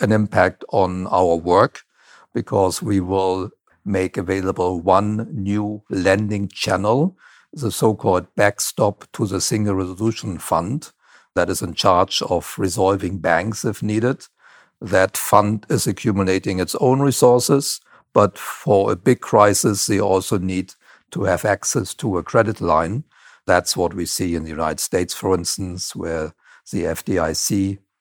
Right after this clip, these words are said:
works very similarly. They have their own accumulated funds that come from the banking industry. But in a real crisis, they have access to the U S Treasury. In the euro area, we have no treasury.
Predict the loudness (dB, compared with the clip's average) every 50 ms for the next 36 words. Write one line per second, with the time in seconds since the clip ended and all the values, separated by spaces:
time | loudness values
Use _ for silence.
0 | _ _ _ _ _ -16 -8 -2 0 0 0 0 -2 -2 0 2 2 2 4 4
1 | 4 4 4 4 4 2 0 -2 -2 -6 _ -6 -4 0 0 0 0 0 0 0
2 | 0 0 0 2 2 2 2 2 2 0 0 -2 -4 -6 _ _ _ -8 -8 -6
3 | -4 -2 0 0 2 2 2 0 0 -4 -8 0 2 4 4 4 2 0 -2 -2
4 | -4 -4 -6 -12 _ _ -20 _ _ _ -8 -6 -6 -6 _ -4 -4 -2 -2 -4
5 | -8 -4 -2 -2 -2 -2 -2 -4 -2 0 -2 -2 -2 -4 -6 -4 -4 -2 0 0
6 | -2 -2 -4 -4 -2 -2 -2 -2 -4 -8 -14 -20 -20 -20 _ 0 2 2 4 4
7 | 4 4 4 4 4 4 4 2 2 2 4 4 4 4 2 0 -2 -2 -2 0
8 | 2 2 2 2 2 2 0 0 -4 -4 -4 -4 -4 -6 -8 -8 -8 -4 -2 -2
9 | -2 -2 -2 -4 -6 -4 -4 -2 -2 0 0 0 0 0 0 0 0 0 0 0
10 | -2 -6 -6 -8 -12 _ _ _ _ _ _ _ _ -20 -20 _ _ -4 -4 -2
11 | 0 2 4 4 6 6 6 6 6 6 6 4 4 2 2 2 0 -2 -2 -2
12 | -2 -2 -4 -6 -6 -6 -4 -4 -4 -4 -4 -6 -8 -10 -10 -12